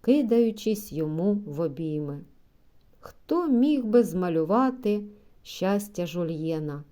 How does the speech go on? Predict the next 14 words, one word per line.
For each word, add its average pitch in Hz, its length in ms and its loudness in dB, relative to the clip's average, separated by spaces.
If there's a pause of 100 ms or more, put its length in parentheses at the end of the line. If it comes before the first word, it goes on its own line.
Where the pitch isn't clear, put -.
(480)
Матильда 240 680 2
була 233 340 4
щаслива, 202 680 0
мабуть, 185 520 -4 (320)
не 151 160 -6
менш 208 640 -2
за 156 240 -8
нього. 156 580 -6 (1300)
Матильда 226 760 2
та 190 120 -2
Жульєн 220 560 2 (240)
вирішили 240 720 2
взяти 185 420 -4
шлюб. 160 440 -6